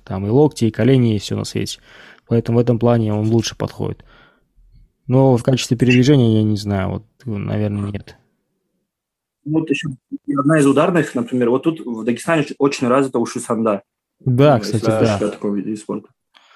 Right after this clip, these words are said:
Speaker 1: Конечно.
Speaker 2: И она под М М А очень хорошо подходит. Это, ну, у меня вот, например, сзади есть ребята с ушу санда,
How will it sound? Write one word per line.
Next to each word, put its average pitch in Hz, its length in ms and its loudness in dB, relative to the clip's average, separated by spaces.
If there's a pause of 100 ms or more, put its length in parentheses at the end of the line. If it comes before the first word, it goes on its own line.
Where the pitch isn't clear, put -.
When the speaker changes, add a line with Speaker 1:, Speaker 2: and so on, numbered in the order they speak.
(360)
Speaker 1:
Конечно. 123 460 2
Speaker 2:
И 127 100 4
она 147 220 4
под 131 180 0
М 131 120 2
М 147 120 4
А 123 40 2
очень 113 240 -2
хорошо 107 340 -4
подходит. 101 540 -4 (540)
Это, 107 440 -4
ну, 139 180 2
у 120 60 0
меня 135 180 2
вот, 123 140 0
например, 120 220 -6
сзади 131 200 0
есть 120 160 -4
ребята 135 320 -2
с - 140 -8
ушу 107 160 -12
санда, 104 400 -6